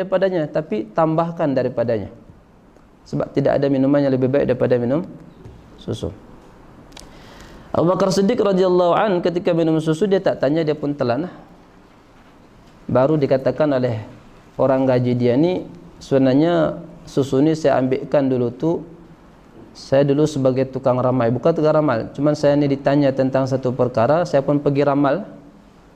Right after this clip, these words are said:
Kebetulan perkara tersebut sesuai dengan apa ramalan saya. Jadi setelah saya masuk Islam sekarang ni, baru diberikan ganjaran tersebut. Dah lama dulu tu.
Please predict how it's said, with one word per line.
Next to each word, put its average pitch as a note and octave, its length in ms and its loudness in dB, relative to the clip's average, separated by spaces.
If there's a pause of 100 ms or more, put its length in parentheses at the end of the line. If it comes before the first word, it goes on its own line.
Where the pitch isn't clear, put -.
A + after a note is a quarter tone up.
(140)
Kebetulan C#3+ 480 0
perkara C#3+ 320 0
tersebut C#3+ 400 -2 (240)
sesuai D3 480 2
dengan C3+ 160 -2
apa C3+ 240 -4
ramalan C3 480 0
saya. C3+ 240 2 (720)
Jadi C#3+ 400 0 (800)
setelah E3+ 480 0
saya D3+ 320 2
masuk C3 320 -2
Islam B2+ 320 -2
sekarang B2+ 320 -2
ni, E3+ 80 0
baru C#3+ 240 2
diberikan C3+ 480 0
ganjaran B2+ 560 2
tersebut. B2 400 -6
Dah C3 160 -2
lama B2+ 400 2
dulu A2 320 -6
tu. A2 40 -14